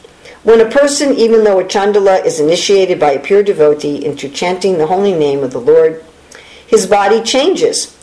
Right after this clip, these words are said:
as he follows the instructions of the spiritual master. Although one cannot see how his body has changed, we must accept, on the grounds of the authoritative statements of the Shastra, that he changes his body.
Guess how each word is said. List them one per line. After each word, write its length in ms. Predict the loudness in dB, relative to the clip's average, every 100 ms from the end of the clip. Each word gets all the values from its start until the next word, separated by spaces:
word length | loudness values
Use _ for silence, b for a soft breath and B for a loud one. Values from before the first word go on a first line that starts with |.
| _ -4
as 160 | -4
he 80 | -4
follows 440 | -4 0 2 2 2
the 80 |
instructions 640 | 0 2 -2 -2 -2 -6 -4
of 140 | -2
the 80 | -2
spiritual 480 | -4 -4 -4 -2 0
master. 500 | 2 0 -4 -10 -10 -18 B B B B
Although 420 | 0 4 4 4
one 280 | 2 -2 -2
cannot 400 | -4 -2 -2 -2
see 400 | -6 -4 0 0
how 220 | 0 -2
his 120 | -4
body 340 | -2 -2 -2 -4
has 160 | -6
changed, 460 | -6 -10 -10 -14 -18 B B B B
we 100 | -2
must 300 | 2 2 0
accept, 520 | -4 -4 -2 -4 -6 -18 _
on 120 | -2
the 80 | -2
grounds 440 | 0 -2 0 0 -2
of 140 | -2
the 120 | -2
authoritative 680 | -2 0 0 0 0 0 -2
statements 480 | 2 2 2 -4 -4
of 100 | -8
the 80 |
Shastra, 640 | -6 -2 -2 -2 -2 -2 -4 B B B B
that 100 | 0
he 100 | 0
changes 500 | -2 -4 -4 -4 -4
his 140 | -4 -4
body. 380 | -2 0 -2